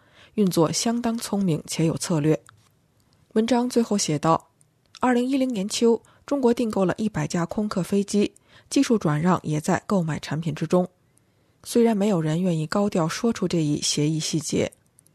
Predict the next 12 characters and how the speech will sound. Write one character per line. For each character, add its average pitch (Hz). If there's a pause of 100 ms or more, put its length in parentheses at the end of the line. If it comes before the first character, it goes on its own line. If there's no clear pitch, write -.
(480)
订 269
购 254
的 220
飞 240
机 233
部 233
分 190
在 170
中 214
国 160
组 151
装。 165